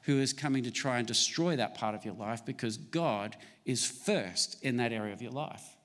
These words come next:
If you've never done this in your finances, I want to really encourage you today. How do I test it? It's really simple to test this.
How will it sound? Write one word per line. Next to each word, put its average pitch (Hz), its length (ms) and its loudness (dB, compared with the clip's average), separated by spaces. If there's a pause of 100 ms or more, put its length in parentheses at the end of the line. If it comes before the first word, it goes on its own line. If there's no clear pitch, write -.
(1900)
If 147 200 4
you've 180 160 6
never 175 220 6
done 156 220 6
this 175 180 6
in 160 120 8
your 143 100 6
finances, 143 500 4
I 156 60 8
want 156 160 8
to 151 60 8
really 156 240 6
encourage 151 500 4
you 127 40 2
today. 123 460 4 (200)
How 147 220 6
do 180 120 2
I 139 80 6
test 147 400 0
it? 190 160 -2
It's 147 200 -6
really 190 280 2
simple 190 440 0
to 151 120 -2
test - 400 0
this. - 360 -4